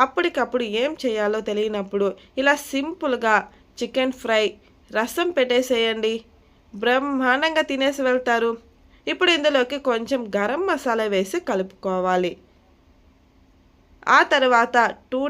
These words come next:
టీ స్పూన్స్ నెయ్యి వేసుకోవాలి. నెయ్యి ఫ్లేవర్ అయితే చాలా బాగుంటుందండి. ఫ్లేవర్ నచ్చిన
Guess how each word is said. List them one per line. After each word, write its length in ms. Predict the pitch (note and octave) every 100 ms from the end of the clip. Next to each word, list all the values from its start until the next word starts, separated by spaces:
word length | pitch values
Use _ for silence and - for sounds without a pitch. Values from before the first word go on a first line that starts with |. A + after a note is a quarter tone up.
| C#4
టీ 100 | A3+ A#3
స్పూన్స్ 440 | - A3+ A3+ A3 - - F#3+
నెయ్యి 240 | G#3 C4+ F4
వేసుకోవాలి. 720 | A3+ G#3+ - G3 F#3 F#3 F3+ F3+ - _ A3+
నెయ్యి 260 | C4+ E4 F#4 E4
ఫ్లేవర్ 400 | A#3+ A#3 A3+ A3
అయితే 200 | G#3+ C4+ - -
చాలా 400 | F#3+ F#3 B3+ E4+ C4+
బాగుంటుందండి. 760 | A3 A3+ A3 G3+ F#3+ F#3+ G#3 F4+ - - -
ఫ్లేవర్ 440 | E4 E4 E4 E4+ D4
నచ్చిన 280 | A#3 A#3 C4